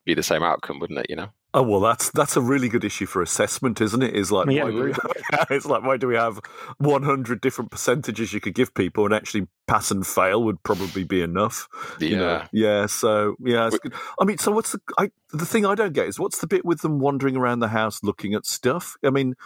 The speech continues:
Speaker 2: how does that play into the marks, or, or is it just a sort of sidelong thing? And
Speaker 1: It must just be for entertainment, I think, surely, yeah.
Speaker 2: Okay.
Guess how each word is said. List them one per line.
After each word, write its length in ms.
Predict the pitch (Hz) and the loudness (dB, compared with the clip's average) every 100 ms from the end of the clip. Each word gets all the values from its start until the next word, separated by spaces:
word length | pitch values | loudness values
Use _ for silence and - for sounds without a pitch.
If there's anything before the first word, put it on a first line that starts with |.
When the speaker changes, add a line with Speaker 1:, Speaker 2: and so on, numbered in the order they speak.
| - - | -14 0
Speaker 2:
how 220 | 135 170 | 2 2
does 160 | 160 143 | 0 0
that 240 | 160 - | -2 -2
play 240 | - 135 131 | 0 2 2
into 200 | 123 120 | 0 -2
the 80 | |
marks, 460 | 95 95 131 - - | 0 0 0 -6 -2
or, 120 | 110 | 0
or 140 | - 117 | 2 0
is 100 | 117 | 0
it 120 | - | -4
just 460 | - 107 - - - - - - | -2 -2 -2 -10 -14 -20 -4 -2
a 60 | |
sort 240 | - 117 98 | 0 0 -2
of 100 | - | -4
sidelong 640 | - 104 101 104 101 107 | 0 2 2 2 0 -2
thing? 320 | - 123 123 | -2 0 2
And 220 | 113 101 - - _ _ _ | 0 -2 -8 -20 _ _ _
Speaker 1:
It 140 | - 123 | -2 0
must 240 | 127 131 | 0 0
just 160 | 139 - | -2 2
be 80 | 107 | 2
for 160 | - | 2
entertainment, 580 | 85 - - 120 147 - | 2 2 2 2 0 -2
I 80 | - | -2
think, 320 | - 69 - | 0 -2 -2
surely, 480 | - 127 127 76 135 | -4 0 0 0 0
yeah. 280 | 73 76 - | -2 -4 -2
Speaker 2:
Okay. 180 | 95 | -2